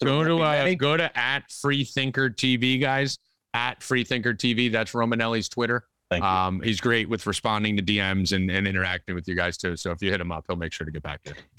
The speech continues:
Speaker 1: Instagram as well. And, and also I have a podcast with Mark. Mark is my new co-, co-host and producer.
Speaker 2: Check it
Speaker 1: Uh,
Speaker 2: out.
Speaker 1: the sh-, yeah, the show's changed a little bit, but yeah, please check it out. Thank you so much, Tommy.
Speaker 2: No, you're the best, Romanelli. We love having you on. And Mark, thank you for having on. Bill, final words, you fucking gorilla.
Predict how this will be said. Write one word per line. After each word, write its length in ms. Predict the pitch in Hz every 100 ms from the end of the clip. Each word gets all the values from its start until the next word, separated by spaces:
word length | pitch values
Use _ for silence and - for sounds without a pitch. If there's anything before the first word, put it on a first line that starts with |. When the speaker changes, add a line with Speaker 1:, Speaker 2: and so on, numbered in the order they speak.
| -
Speaker 1:
Instagram 320 | 160 196 185 175
as 80 |
well. 160 | 170 180
And, 180 | 165 156
and 200 | 156 151
also 240 | 160 165
I 80 | 156
have 180 | 139 151
a 60 | 147
podcast 640 | 143 143 - 143 135 -
with 160 | 131 135
Mark. 260 | 127 - - _ -
Mark 240 | 139 -
is 140 | 147
my 220 | 123 135 127
new 300 | 135 131 120
co-, 200 | 151 -
co-host 480 | - 151 151 147 -
and 160 | 139 131
producer. 600 | 131 147 160 - 165 160 - - -
Speaker 2:
Check 120 | 107
it 20 |
Speaker 1:
Uh, 40 | 120
Speaker 2:
out. 140 | 151
Speaker 1:
the 60 | 156
sh-, 260 | - - -
yeah, 160 | 143
the 60 | 113
show's 260 | - 156 151
changed 300 | 170 151 151
a 20 |
little 140 | 160
bit, 180 | 151 147
but 140 | 127 -
yeah, 200 | 127 104
please 260 | - 127
check 140 | - 104
it 40 |
out. 100 | 92
Thank 160 | 147 139
you 60 |
so 140 | 147 139
much, 240 | 123 104
Tommy. 340 | 117 110 113 - _ - -
Speaker 2:
No, 160 | 104
you're 140 | 156 90
the 80 |
best, 320 | 78 110 - -
Romanelli. 400 | 80 82 87 95
We 60 |
love 160 | 95 95
having 180 | 98 95
you 60 |
on. 140 | 104 92
And 80 | 85
Mark, 180 | 95 -
thank 200 | 95 95
you 100 | 110
for 100 | 98
having 180 | 90
on. 180 | 90 87 80
Bill, 300 | 220 269 160
final 360 | 180 185 190
words, 360 | 190 233 208 123
you 80 | 117
fucking 380 | - 147 147
gorilla. 460 | 120 117 131 180 190